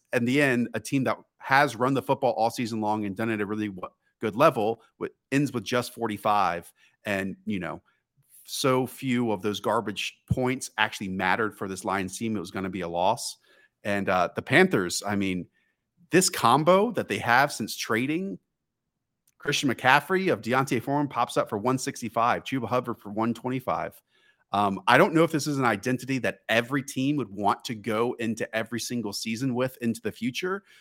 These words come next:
but with how defenses are built and what they're running in terms of preventing big plays down the field, now it is working just about as effectively as it did back in, like, nineteen ninety-nine. So there is something to say to adjusting to your personnel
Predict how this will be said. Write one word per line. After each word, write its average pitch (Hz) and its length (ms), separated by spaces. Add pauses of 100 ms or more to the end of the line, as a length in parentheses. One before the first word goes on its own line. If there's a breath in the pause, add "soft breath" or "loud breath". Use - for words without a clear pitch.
(140 soft breath)
but 110 280
with 143 180
how 143 280
defenses 139 800
are 101 180
built 135 440 (320 soft breath)
and 104 160
what 117 140
they're 110 120
running 131 380
in 113 140
terms 113 220
of 104 100
preventing 120 500
big 110 220
plays 107 200
down 98 220
the 107 60
field, 170 420 (540 soft breath)
now 139 800 (180 soft breath)
it 127 100
is 113 140
working 151 400
just 127 340
about 151 380
as 127 180
effectively 139 600
as 135 100
it 117 100
did 143 220
back 139 240
in, 143 80
like, 127 160
nineteen 127 460
ninety-nine. 117 600 (220 soft breath)
So 135 120
there 131 100
is 139 80
something 147 240
to 123 80
say 123 220
to 117 120
adjusting 107 480
to - 80
your 110 140
personnel 95 640